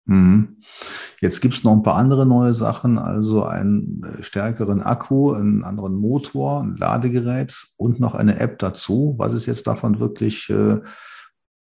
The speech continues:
ja, herausragend, weil stärkerer Motor oder anderer Motor et cetera, das, ja, konnte man ja quasi erwarten, so mit der Modellpflege.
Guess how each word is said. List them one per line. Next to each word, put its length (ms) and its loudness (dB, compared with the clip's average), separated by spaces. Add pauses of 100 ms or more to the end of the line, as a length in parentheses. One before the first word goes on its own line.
ja, 200 2
herausragend, 920 0
weil 160 -2
stärkerer 520 -4
Motor 440 0
oder 340 -2
anderer 260 0
Motor 400 0
et 80 -8
cetera, 480 -2
das, 600 -8
ja, 360 0 (460)
konnte 180 0
man 120 6
ja 80 2
quasi 360 2
erwarten, 560 2
so 300 0
mit 220 0
der 440 -2
Modellpflege. 1800 0